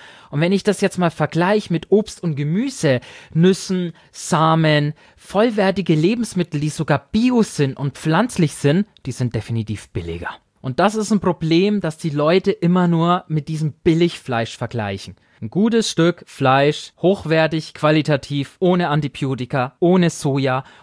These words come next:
ohne Getreide, sondern natürliche Nahrung von dem Tier, ohne Mineralfuttermittel, wirst du nicht unter fünfzig Euro das Kilo bekommen. Also in dem Sinne fallen die Kostengründe komplett weg. Dass es schwer machbar ist, ja, kann ich verstehen, weil die meisten Leute einfach keine Ahnung vom Essen machen haben.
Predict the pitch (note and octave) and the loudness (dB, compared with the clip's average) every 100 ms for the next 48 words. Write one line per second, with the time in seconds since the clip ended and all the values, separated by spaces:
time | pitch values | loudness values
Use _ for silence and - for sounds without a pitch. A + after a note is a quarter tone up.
0 | - F3 F3+ D#3 D3+ C3 B2 B2 B2+ - | -2 2 2 2 0 2 0 0 -2 -4
1 | C#3 B2+ B2 A#2+ - G#3 F#3+ F#3+ - C#3+ | -4 -2 -2 -4 -4 0 2 2 0 0
2 | C3 B2+ C#3+ D3 - C3 B2+ - D#3+ C#3+ | 2 2 2 -2 -4 -4 -4 -6 -2 0
3 | B2+ - - - F#3+ G3+ F#3 E3+ D#3 C#3+ | 0 -6 -18 0 2 4 4 4 4 4
4 | C3+ - D3 C3+ B2+ B2 - B2 B2 - | 2 0 -2 0 0 0 0 0 0 -12
5 | - - C3+ D3+ - C#3+ C3+ D#3+ - - | -14 -2 2 2 2 0 0 0 -2 0
6 | D3+ C#3+ C#3 C#3 C3 - - A#2+ C3+ A#2 | 0 2 0 -2 -2 -8 -4 0 0 -2
7 | - - G#2 G2 G2 - F2+ E2 - _ | -6 -6 -6 -6 -8 -8 -8 -8 -14 _
8 | B2+ B2+ C3 D#3 F3+ - D#3 D3+ D3+ - | -6 -2 0 2 2 2 2 2 0 0
9 | C3 C3 B2+ - D3+ - D3 C#3+ C#3 C3 | 0 2 0 0 0 0 0 2 2 2
10 | C3 - - C3 A#2+ C#3+ E3+ - D3+ D3 | 2 0 -6 -4 -2 0 0 0 0 0
11 | - _ - - D#3 D#3+ F3 - D#3 D#3 | -4 _ -20 -4 -2 -2 -4 2 4 4
12 | D#3 - - C3+ C#3+ D#3 - - - C#3 | 2 -2 -2 0 2 0 0 -10 0 2
13 | C#3+ - D3 C#3 - C3 - C#3+ E3 D3 | 2 0 -4 -2 -2 -2 0 0 0 0
14 | C3 B2+ B2+ B2+ - C#3+ A#2+ B2 D3 A#2+ | 0 2 2 2 0 0 2 0 -2 -4
15 | A2+ - - - - C3 - A#2 A#2+ C3 | -4 -6 -6 -2 0 0 0 0 0 -2
16 | - C3 - C3+ - C3 G2 - G#2+ A2+ | -2 -4 -2 -2 0 0 0 -2 -2 0
17 | A2+ C#3+ | 2 0